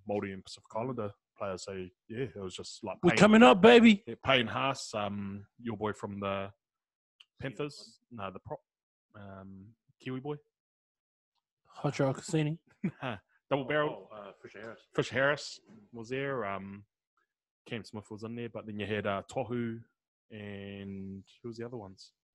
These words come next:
Speaker 1: There was quite a few, but then there was Crichton, there was, um, Katoni Staggs was in, in the centres.
Speaker 3: Sebastian Sheck was he?
Speaker 1: Um,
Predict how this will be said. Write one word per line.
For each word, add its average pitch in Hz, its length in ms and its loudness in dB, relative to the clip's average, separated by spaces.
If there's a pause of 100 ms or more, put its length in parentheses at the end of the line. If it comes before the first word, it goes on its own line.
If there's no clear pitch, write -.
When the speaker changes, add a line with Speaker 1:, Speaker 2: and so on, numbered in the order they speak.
(300)
Speaker 1:
There 110 60 -12
was - 40 -12
quite 139 200 0
a - 20 -18
few, 123 140 0
but 104 200 -4
then 104 120 -2
there 104 80 0
was 101 100 -4
Crichton, 117 580 -2
there 101 140 -2
was, 98 220 -6
um, 95 300 -4
Katoni 107 360 -6
Staggs 117 420 -6
was 101 100 -14
in, 104 220 -12 (120)
in 107 160 -12
the 104 60 -14
centres. 117 560 -10
Speaker 3:
Sebastian 113 300 -20
Sheck - 260 -20
was 113 120 -18
he? 120 520 -14
Speaker 1:
Um, 101 640 -2